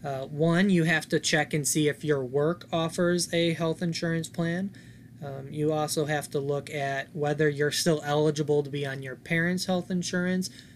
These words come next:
and some other factors. So the, there are three basic ways to get insurance. Your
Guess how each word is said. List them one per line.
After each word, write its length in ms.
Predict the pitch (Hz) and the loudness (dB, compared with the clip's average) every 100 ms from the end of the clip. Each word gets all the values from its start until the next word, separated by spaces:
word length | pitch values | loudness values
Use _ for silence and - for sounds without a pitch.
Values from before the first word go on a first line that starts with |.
| - - 147 | -20 -16 -12
and 560 | 139 139 135 135 139 | -8 -8 -8 -8 -8
some 220 | - 185 | -2 0
other 260 | 175 160 151 | 0 0 -2
factors. 440 | - 131 - 131 | -2 -6 -6 -4
So 260 | - 165 151 - - - - | 0 0 0 -4 -20 -8 2
the, 180 | 160 - - - - | 2 0 -18 -20 -6
there 220 | 180 175 | 0 2
are 40 | 170 | 2
three 440 | 151 180 190 214 | 0 0 2 2
basic 560 | 185 170 170 170 180 - | 2 2 2 4 0 2
ways 260 | 156 160 156 | 4 4 2
to 80 | |
get 140 | 151 151 | 2 2
insurance. 560 | 147 - 147 151 170 | 0 -2 0 0 0
Your 280 | 170 151 139 | 2 0 0